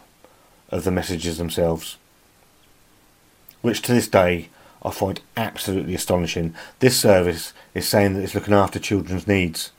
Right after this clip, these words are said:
No, it's not. No, it's not. It's looking after its own needs.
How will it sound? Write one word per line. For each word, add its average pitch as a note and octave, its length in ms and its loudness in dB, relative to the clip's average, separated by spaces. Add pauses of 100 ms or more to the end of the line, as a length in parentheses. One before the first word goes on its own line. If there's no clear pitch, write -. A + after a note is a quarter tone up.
(120)
No, G#2 140 -2
it's E2+ 120 -8
not. E2+ 160 -8 (1160)
No, A#2+ 80 8
it's F2+ 100 2
not. F#2 140 -2 (920)
It's - 160 -4
looking G2 160 -2
after F2+ 200 -2
its E2 120 -6
own E2 140 -2
needs. D#2+ 360 -8